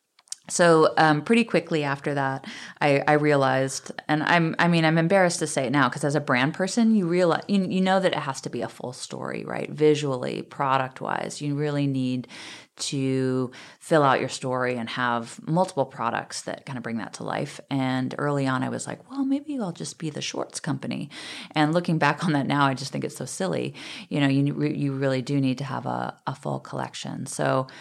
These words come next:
so once I got going with the shorts, I was like, "Okay, well, good thing I wanna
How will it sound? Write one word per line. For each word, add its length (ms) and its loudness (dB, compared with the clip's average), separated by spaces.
so 180 0
once 220 2
I 80 4
got 360 0
going 200 2
with 120 -2
the 60 -6
shorts, 400 -4
I 60 -4
was 160 -6
like, 160 -4
"Okay, 320 0
well, 480 0
good 180 2
thing 200 0
I 80 4
wanna 320 2